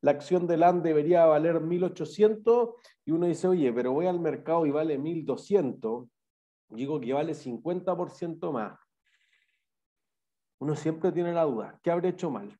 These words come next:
O el mercado es tan tonto y yo soy tan bueno, pero uno como que siempre, "Oye, quizás yo proyecté mal esto, quizás algún info-, un dato que yo no tengo en la empresa.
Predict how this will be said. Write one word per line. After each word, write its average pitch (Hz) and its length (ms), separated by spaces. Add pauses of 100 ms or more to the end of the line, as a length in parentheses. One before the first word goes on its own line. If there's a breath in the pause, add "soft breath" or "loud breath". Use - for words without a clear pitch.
O 120 140
el 127 60
mercado 143 420
es 139 160
tan 156 240
tonto 156 360
y 135 80
yo 143 100
soy 135 240
tan 139 220
bueno, 151 360
pero 131 180
uno 170 240
como 139 240
que 120 100
siempre, 170 540
"Oye, 147 300
quizás 131 400
yo 127 140
proyecté 120 460
mal 143 240
esto, 151 280
quizás 131 320
algún 151 240
info-, 139 240
un 131 240
dato 170 320
que 139 100
yo 147 100
no 127 140
tengo 156 220
en 151 80
la - 40
empresa. 143 480